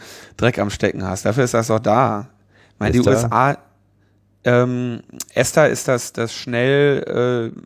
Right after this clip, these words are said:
Speaker 1: äh, schnell ein-, also über ester musst du quasi deine Anreise ankündigen.
Speaker 2: Nein,
Speaker 1: Wenn
Speaker 2: nie-,
Speaker 1: du
Speaker 2: ja, aber nicht, nicht, dass sie jetzt in dem Sinne eine Bedrohung für die U S A sind, sondern die sind halt irgendwie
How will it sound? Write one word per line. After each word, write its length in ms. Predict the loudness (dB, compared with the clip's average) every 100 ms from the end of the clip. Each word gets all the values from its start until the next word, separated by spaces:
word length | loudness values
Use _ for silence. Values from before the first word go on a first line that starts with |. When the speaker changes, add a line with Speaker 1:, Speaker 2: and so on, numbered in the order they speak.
| -16
Speaker 1:
äh, 40 | -14
schnell 500 | -8 0 4 4 2
ein-, 420 | 2 2 2 -2 -6
also 160 | -4 -6 -10 -20 -8
über 260 | 0 4
ester 400 | 4 2 0 -2
musst 240 | -2 -4 -6
du 80 | -6
quasi 380 | 2 0 0
deine 380 | 0 0 0 -2
Anreise 580 | -2 -2 2 2 4 0
ankündigen. 800 | 0 -4 -6 -6 -6 -10 -14 -18 _ _ -20 -8
Speaker 2:
Nein, 320 | 0 2 2
Speaker 1:
Wenn 140 | 2 2
Speaker 2:
nie-, 160 | 2
Speaker 1:
du 240 | 0 0 0
Speaker 2:
ja, 60 |
aber 100 | 2
nicht, 220 | 2 0 0
nicht, 180 | 0
dass 120 | 2 2
sie 100 | 2
jetzt 200 | 2 -2
in 160 | 0
dem 160 | -2 0
Sinne 200 | 2 2
eine 160 | 2
Bedrohung 420 | 0 0 0 0 -2
für 120 | -2
die 100 | 0
U 100 | 0
S 140 | 2
A 260 | 2 2 2
sind, 220 | 0 -2
sondern 180 | -4 -2
die 80 | -2
sind 160 | 0
halt 160 | -2 0
irgendwie 560 | -2 -2 -2 0 0